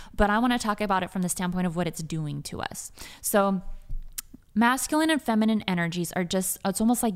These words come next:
yin yang. So they're kind of pol-, they're polar opposites. And everybody has both of these energies. Um, so most men are gonna be wired masculine dominant. Most women are going to be wired female dominant. There's a percentage that are flip-flopped,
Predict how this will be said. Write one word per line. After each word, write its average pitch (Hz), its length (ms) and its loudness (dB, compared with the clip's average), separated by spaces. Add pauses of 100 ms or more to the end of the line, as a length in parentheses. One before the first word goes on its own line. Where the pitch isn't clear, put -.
(100)
yin 170 220 0
yang. 160 260 -4
So - 120 -4
they're 180 120 0
kind 214 220 0
of 208 140 -2
pol-, - 320 0
they're 175 240 2
polar 208 340 2
opposites. - 640 -4 (260)
And 208 240 4 (120)
everybody 226 540 4
has 202 320 2
both 180 280 0
of 175 100 -2
these 165 300 -4
energies. - 640 -8 (260)
Um, 165 340 4
so 185 300 4
most 208 540 6
men 202 180 2
are 196 80 2
gonna 185 160 2
be 180 120 0
wired 170 440 2
masculine 160 440 -4
dominant. 185 420 4
Most 185 280 2
women 180 280 4
are 175 80 0
going 170 200 0
to 160 60 -2
be 170 100 0
wired 156 300 0
female 175 400 0
dominant. - 420 -2 (300)
There's 190 200 4
a 202 40 -2
percentage 185 500 2
that 160 120 4
are 156 80 0
flip-flopped, 262 720 0